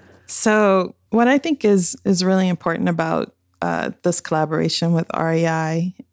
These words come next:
and I'm very honored to, to be able to do this, is just introducing another possibility to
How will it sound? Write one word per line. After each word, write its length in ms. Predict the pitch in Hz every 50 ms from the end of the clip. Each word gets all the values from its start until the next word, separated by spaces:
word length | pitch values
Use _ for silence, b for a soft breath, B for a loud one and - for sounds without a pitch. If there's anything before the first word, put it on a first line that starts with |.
| _ _ -
and 240 | 175 170 165 165
I'm 180 | - - 170 170
very 300 | 160 170 170 165 165 -
honored 480 | - 165 165 160 160 160 160 160 - -
to, 340 | - 170 165 170 170 - - _
to 140 | - - 175
be 180 | 165 170 165
able 200 | 165 160 160 165
to 140 | 160 - -
do 200 | 151 160 165 175
this, 400 | 170 160 156 160 156 - - - B B B B B B B B B B B B B B -
is 200 | 190 196 - -
just 300 | - - 226 214 - - - -
introducing 960 | 196 190 190 - - 214 180 - 190 185 180 - - 175 170 170 170 - - - -
another 880 | 175 175 175 170 170 170 165 170 175 190 202 208 208 208 196 190 - - _ _ _ _ _
possibility 960 | - - 170 156 - - 165 160 160 165 165 170 175 - - - 180 190 - _ _ _ _ _ _ _ _ _
to 580 | - - 196 175 170 165 165 170 165 165 175